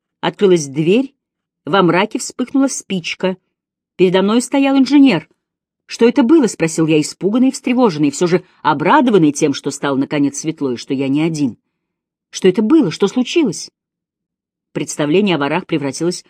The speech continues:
в отчётливую картину, и я был убеждён, что видел её. Мне казалось теперь, что их было трое. Один, маленький, бородатый, свесился с садовой ограды, другой только что поднялся с земли, а третий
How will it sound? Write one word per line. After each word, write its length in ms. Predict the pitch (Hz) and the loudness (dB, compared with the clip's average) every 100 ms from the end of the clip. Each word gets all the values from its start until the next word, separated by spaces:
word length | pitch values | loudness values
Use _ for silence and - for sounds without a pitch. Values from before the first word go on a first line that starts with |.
| _ - | _ -10
в 120 | 139 | -8
отчётливую 520 | 139 - 156 165 180 | -6 -6 -4 -2 -2
картину, 520 | 196 196 - 254 196 - - | -2 -6 0 2 2 -2 -10
и 60 | |
я 160 | 135 147 | -6 -2
был 220 | 151 165 | -2 -2
убеждён, 720 | - 190 160 131 127 151 233 | -2 -2 -2 -4 -2 2 2
что 220 | 277 - 302 | 2 -2 0
видел 360 | 294 240 175 | 2 4 2
её. 300 | 143 123 120 - _ _ _ _ _ _ - | 2 0 -4 -8 _ _ _ _ _ _ -4
Мне 160 | 214 233 | -2 0
казалось 360 | 226 247 247 | 0 0 0
теперь, 240 | - 226 254 | -2 -4 -4
что 160 | - | -2
их 80 | 247 | 0
было 160 | 247 269 | 0 0
трое. 440 | 302 294 175 127 _ _ _ _ | 2 2 2 -2 _ _ _ _
Один, 360 | - 175 208 311 | -4 0 4 4
маленький, 420 | 196 277 285 - | 6 4 4 2
бородатый, 680 | 208 180 175 208 - 285 - _ _ | 0 2 2 0 0 -2 -4 _ _
свесился 580 | - 196 262 285 190 196 | -10 0 0 2 -2 -2
с 60 | 180 | 0
садовой 400 | 190 185 175 175 | 2 2 2 2
ограды, 380 | 170 208 269 | 2 0 0
другой 320 | 240 226 220 262 | 2 2 2 2
только 240 | 208 - | 0 0
что 160 | - 160 | -4 -4
поднялся 480 | 175 170 165 165 165 | 0 0 0 -2 -6
с 40 | |
земли, 360 | 147 175 190 - | 0 0 0 -2
а 140 | 190 | -4
третий 600 | - - 294 294 190 - | -2 0 2 0 -2 -4